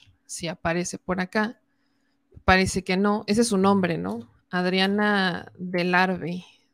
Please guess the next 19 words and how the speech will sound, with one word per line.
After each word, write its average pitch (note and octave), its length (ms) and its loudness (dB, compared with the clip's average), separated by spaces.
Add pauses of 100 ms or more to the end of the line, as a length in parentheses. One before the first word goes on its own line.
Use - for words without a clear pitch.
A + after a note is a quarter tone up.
Delarve. F#3 1400 -10 (1000)
E-, - 300 -12
ese A3 140 0
es G#3+ 80 -4
su, F#3 420 -10 (880)
está - 200 -8
muy C#4 120 -6
interesante F#3+ 500 -8
esto. - 140 -16 (280)
Pues C4 140 10
bueno, E4+ 200 10
ella E4+ 160 10
se F#4+ 120 6
registró. B3 500 2 (160)
Ella A#3+ 200 0
se A#3 140 -4
registra A#3 560 -4
como G3 300 -6
candidata G3 720 -2